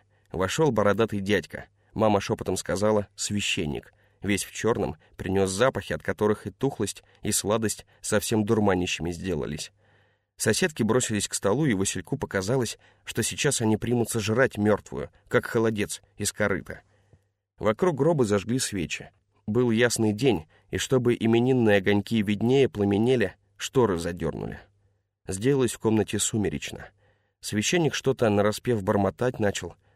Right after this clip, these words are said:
Соседки от этих слов заплакали, и Васильку тоже страшно стало. Потом гроб со старухой закрыли, снесли вниз —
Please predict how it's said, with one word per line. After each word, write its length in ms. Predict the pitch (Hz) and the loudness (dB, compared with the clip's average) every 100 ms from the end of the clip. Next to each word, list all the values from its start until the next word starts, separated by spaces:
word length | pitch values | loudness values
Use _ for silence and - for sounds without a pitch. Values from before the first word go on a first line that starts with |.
| _ | _
Соседки 460 | - 107 135 - | -2 0 0 0
от 120 | 101 101 | -2 -2
этих 200 | 101 - | -6 -4
слов 220 | 104 98 | -2 -2
заплакали, 680 | 87 - 104 127 104 92 - _ - | -4 -2 -2 -2 -2 -4 -10 _ -4
и 80 | 113 | 0
Васильку 460 | 113 - 110 147 | 2 0 -2 -2
тоже 360 | - 127 98 73 _ _ | 0 -2 -2 -8 _ _
страшно 520 | - - 107 95 - | -6 0 0 0 -6
стало. 380 | - - 50 - - _ _ _ _ _ | -8 -6 -8 -10 -16 _ _ _ _ _
Потом 300 | 98 170 160 | -2 2 2
гроб 240 | 120 151 | 4 2
со 120 | - 113 | 0 -2
старухой 460 | 101 110 - 113 | 0 -2 -2 -2
закрыли, 540 | 92 82 - 151 120 - _ _ - | -2 -4 -4 -2 -2 -6 _ _ -8
снесли 440 | - 113 - 113 | 0 0 2 0
вниз — 420 | 87 90 135 - | 2 2 2 -2